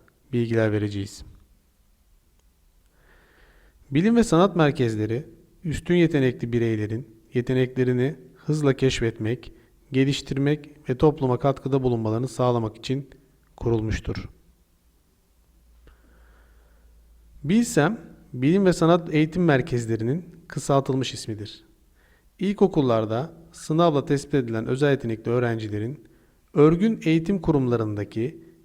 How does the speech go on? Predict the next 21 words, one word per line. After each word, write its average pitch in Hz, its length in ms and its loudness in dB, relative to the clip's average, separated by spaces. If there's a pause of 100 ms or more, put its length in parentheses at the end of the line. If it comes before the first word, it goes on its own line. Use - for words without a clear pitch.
eğitimlerini 147 640 2
aksatmayacak 131 680 -2
şekilde 107 640 -8 (540)
bireysel 165 480 4
yeteneklerinin 139 640 0
farkında 123 500 -2
olmalarını 160 640 2 (680)
ve 147 100 4
sahip 160 420 4
oldukları 117 520 0
kapasitelerini 120 720 -2
geliştirerek 143 800 -2 (520)
üst 208 240 -2
düzeyde 131 380 2
kullanmalarını 135 640 0
sağlamak 131 520 -2
amacıyla 135 680 -2 (460)
devlete 139 560 0
bağlı 139 260 4
olarak 120 380 -2
açılmış 131 560 -6